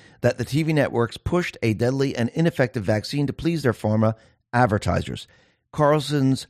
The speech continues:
breathtakingly courageous April nineteenth monologue broke T V's two biggest rules. Tucker told the truth about how greedy pharma advertisers control T V news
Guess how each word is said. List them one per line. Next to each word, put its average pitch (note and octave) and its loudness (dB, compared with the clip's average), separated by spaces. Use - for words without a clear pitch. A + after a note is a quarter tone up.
breathtakingly C3 0
courageous A2+ 0
April A2+ 0
nineteenth G#2 0
monologue G2+ 2
broke G2 0
T C#3+ -4
V's A#2 -2
two D3+ 0
biggest A#2 -2
rules. G#2 0
Tucker D3+ 2
told B2+ 2
the A2 -2
truth D#3+ -4
about A#2 0
how A2+ 0
greedy A2+ -2
pharma B2 2
advertisers G#2+ 0
control G#2+ 0
T A2+ -4
V G2+ -2
news G#2+ 0